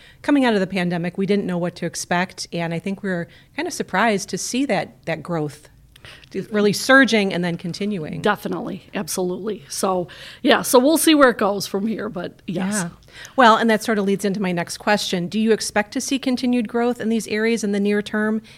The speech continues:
Speaker 1: And do you expect to see growth in additional program areas this year?
Speaker 2: Okay. Well, um, I think that we will have some continued growth in
Speaker 1: Mm-hmm.
Speaker 2: twenty twenty-four, but overall, I do expect things to stabilize and plateau a little bit.
Speaker 1: Okay.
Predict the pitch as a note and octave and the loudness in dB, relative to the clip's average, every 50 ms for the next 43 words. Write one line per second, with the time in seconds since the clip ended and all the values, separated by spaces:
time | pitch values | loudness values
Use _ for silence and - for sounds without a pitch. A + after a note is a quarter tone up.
0 | - - - - - - G3 G3 G3 F#3+ F#3+ F#3 F#3 - - - _ _ _ - | -20 -20 -20 -10 -2 0 2 4 4 4 2 2 0 -4 -12 -18 _ _ _ -20
1 | - D3+ _ _ - F3 E3 F3+ F#3+ F3 - - - G3+ G3 F#3+ - A3 G3 - | -20 -20 _ _ -10 -8 -6 -4 -4 -4 -6 -6 -4 -4 -4 -4 -4 -8 -6 -6
2 | - - G#3 G#3 G3+ G3 F3 D3+ - E3+ F#3 F#3+ G#3+ G#3 G3 - G#3 G#3 G3+ F#3 | -4 -4 -2 -2 -2 -2 -4 -6 -8 -4 -2 -2 -2 -2 -2 -4 -2 -2 -2 -2
3 | G3 G3 - - G3+ F#3 - - G#3 G3 F#3 F#3+ F#3 F3 - E3+ F#3+ G#3 G3+ F3+ | -4 -6 -6 -6 -6 -6 -4 -4 -4 -2 -2 -2 -4 -4 -4 -6 -6 -6 -6 -6
4 | E3 D#3 - - D3 - - F#3+ G3 F3+ D3+ E3 - _ - - G#3 A3 A#3 A3+ | -8 -10 -10 -12 -12 -12 -10 -10 -10 -10 -12 -14 -18 _ -18 -8 -6 -6 -6 -4
5 | - G#3+ G3 G#3 - - - - - - - - C4+ C4 C4 C4 B3+ - - - | -6 -8 -8 -10 -12 -18 -20 -20 -20 -18 -6 0 4 4 6 4 4 0 -4 -20
6 | _ - _ _ - C4 B3+ B3 A#3+ A#3 A#3 A#3+ - B3+ A#3+ B3 - G4+ G#4 G#4 | _ -20 _ _ 2 4 4 6 4 2 0 -2 -2 -2 -2 0 0 0 0 -2
7 | - B3+ G#3 G3 - G3+ A#3+ A#3 A3+ A#3 A3+ A3 A#3 A#3 A3+ G#3+ A3+ A3 G3 - | -4 -12 -12 -4 4 4 4 6 6 4 6 6 6 6 4 2 0 0 0 0
8 | - - G#3+ G#3+ F#3 - - B3 B3 - C4+ C4 B3+ C4 B3 G3+ - A3+ A3+ A3+ | 0 0 2 0 0 0 0 0 2 2 2 2 2 2 0 -2 0 2 4 4
9 | A#3+ B3 A#3 G3+ F#3 - F3+ F3 G#3 A3+ A3+ A3 - - A3+ A3 - - A3 A3 | 4 2 0 -2 -2 -2 -2 -2 -2 -2 -2 -2 -2 -2 -4 -4 -2 -2 -2 0
10 | A3 A3 A3 - - - - - - A3+ A3 A3 A#3 A#3+ A3+ A#3+ A3 G3+ G3 G3 | 0 -2 -4 -10 -20 -20 -16 -8 -2 0 2 4 4 4 2 2 4 4 4 4
11 | - - G3 G3 D#3+ D3 G#3+ A3 A#3 A3 - - - - A#3 G#3 G3 - - G#3+ | 2 2 -2 -2 -2 -2 0 0 0 0 -2 -8 -8 -4 -4 -4 -4 -4 -4 -2
12 | G3+ G3+ F3 - - F3+ - - - G3 F#3 D#3+ F#3 F3+ F#3 F#3+ F3 F3+ E3+ - | -2 -2 -2 -4 -6 -6 -6 -4 -4 -4 -4 -2 -2 -2 -2 -2 -4 -6 -8 -6
13 | - F#3 F3 - - - F3+ F3+ F#3+ G3+ G#3+ A3+ G#3 G#3+ A3+ A3+ A#3 - - F#3 | -8 -8 -8 -8 -6 -4 -4 -4 -2 -2 -2 -2 -2 -2 -4 -4 -4 -6 -10 -8
14 | - F#3 | -8 -10